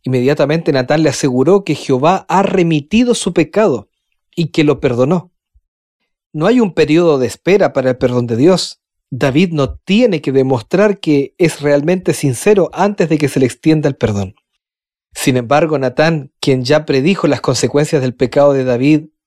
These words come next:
en segunda de Samuel capítulo doce, versículo diez al doce, a continuación declara que el niño por nacer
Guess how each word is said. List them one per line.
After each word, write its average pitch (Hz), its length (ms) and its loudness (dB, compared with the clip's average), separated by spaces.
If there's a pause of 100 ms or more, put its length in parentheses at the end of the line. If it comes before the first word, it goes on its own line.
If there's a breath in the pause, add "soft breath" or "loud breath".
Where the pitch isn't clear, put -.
en 139 100 0
segunda 143 380 0
de - 20 0
Samuel 135 300 -2
capítulo 131 460 0
doce, 147 320 0
versículo 127 560 0
diez 175 280 2
al 127 100 -6
doce, 147 360 0 (180)
a - 80 -2
continuación 151 560 0
declara 170 500 0
que 147 100 -4
el 135 140 -2
niño 165 320 2
por 127 160 -2
nacer 208 500 0